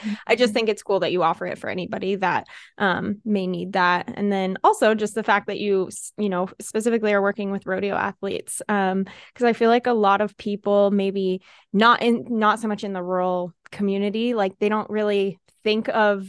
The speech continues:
Speaker 1: rodeo maybe as, like, a sport or, like, in the same
Speaker 2: Mm-hmm.
Speaker 1: sense that they would think of football, where you would need something like a dietitian or,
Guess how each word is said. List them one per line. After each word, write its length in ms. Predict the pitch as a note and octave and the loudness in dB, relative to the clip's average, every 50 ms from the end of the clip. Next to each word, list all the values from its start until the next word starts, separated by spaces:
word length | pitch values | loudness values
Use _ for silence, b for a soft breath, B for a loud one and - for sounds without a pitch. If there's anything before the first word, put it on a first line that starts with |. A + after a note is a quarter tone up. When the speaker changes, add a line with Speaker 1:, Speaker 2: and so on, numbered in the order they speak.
| G3+ G#3 A#3 | -14 -16 -14
Speaker 1:
rodeo 840 | G3+ F#3+ G#3 G#3 G#3+ G#3+ G#3+ G#3+ G#3 G3+ G3 G3 F#3+ F#3+ F#3+ F#3+ F#3 | -4 2 2 4 4 4 2 2 2 2 2 2 0 0 -2 -2 -4
maybe 380 | G3+ G#3 F#3+ G3 G3 G3+ F#3+ F#3+ | -8 -8 -6 -6 -4 -2 -2 -2
as, 180 | F#3 F#3 - | -2 -4 -4
like, 160 | F#3 F3+ F3+ - | -4 -4 -4 -4
a 80 | F#3 | -6
sport 480 | F#3+ - - - - C4+ C4+ C4 B3+ - | -8 -8 -12 -4 4 6 6 8 8 6
or, 140 | A#3 A3+ A3 | 6 6 6
like, 400 | G#3+ G#3 G3+ F#3+ - - - B B B B B B B | 6 6 6 4 2 -2 -18 B B B B B B B
in 160 | - B3 C4 | 4 6 6
the 100 | B3 A#3+ | 6 6
same 220 | A#3+ - C4 A#3+ - | 6 6 4 6 6
Speaker 2:
Mm-hmm. 80 | - | 4
Speaker 1:
sense 180 | C4 A#3+ B3 - | 2 0 0 2
that 60 | A#3+ | 0
they 100 | A3+ A3+ | 0 2
would 100 | A3+ A3 | 0 0
think 160 | - C#4+ C4+ | -2 -2 -2
of 120 | C4 A3 - | -2 -2 -2
football, 320 | A#3+ G#3+ - G#3 G3 F#3+ | -4 -4 -2 -2 -2 0
where 100 | G3 G3+ | 0 -2
you 140 | G#3 G#3+ A3 | -2 -2 -2
would 100 | A3 G3+ | -2 -2
need 300 | A3+ A#3+ B3 B3 A3+ - | -2 -2 -2 -4 -6 -6
something 320 | - G#3+ G3+ G3 G#3 G3+ | -6 -8 -8 -6 -8 -6
like 180 | G3+ G3 G3+ - | -6 -6 -6 -6
a 60 | G3+ | -2
dietitian 760 | F#3+ G3 F#3+ F#3+ G3 - G#3 G#3 F#3+ - G#3 G3+ G3 F#3+ F#3+ - | 0 2 2 2 0 0 -2 -4 -4 -4 -4 -4 -2 -2 -2 0
or, 300 | G3 G3 G3 G3 F#3 | 2 2 2 2 0